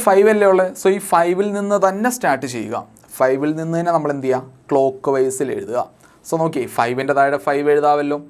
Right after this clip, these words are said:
ബാക്കി എന്തുണ്ട്? വൺ ആണ് അടുത്തത്. അടുത്ത എന്താ? ഫോർ ആണ്. So, നമ്മൾ ഇങ്ങനെയല്ലേ dice-ിൻ്റെ നമ്പേഴ്സ് എഴുതുക. So, ഇതിൻ്റെ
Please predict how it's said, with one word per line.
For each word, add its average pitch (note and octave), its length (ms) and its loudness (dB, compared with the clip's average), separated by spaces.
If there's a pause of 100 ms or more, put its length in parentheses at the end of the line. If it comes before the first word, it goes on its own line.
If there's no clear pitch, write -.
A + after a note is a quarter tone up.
(340)
ബാക്കി D3 280 2
എന്തുണ്ട്? C#3 300 -6 (500)
വൺ C3+ 160 2 (160)
ആണ് C#3+ 200 0
അടുത്തത്. C3 280 -6 (320)
അടുത്ത C3+ 180 -4 (100)
എന്താ? B2 180 -4 (180)
ഫോർ C3 240 -2 (140)
ആണ്. A2 100 -12 (160)
So, - 40 -10 (100)
നമ്മൾ D3 220 -2
ഇങ്ങനെയല്ലേ C3+ 520 0
dice-ിൻ്റെ B2 460 -2
നമ്പേഴ്സ് B2 420 0
എഴുതുക. B2 200 0 (560)
So, G3+ 60 4 (160)
ഇതിൻ്റെ A3+ 220 4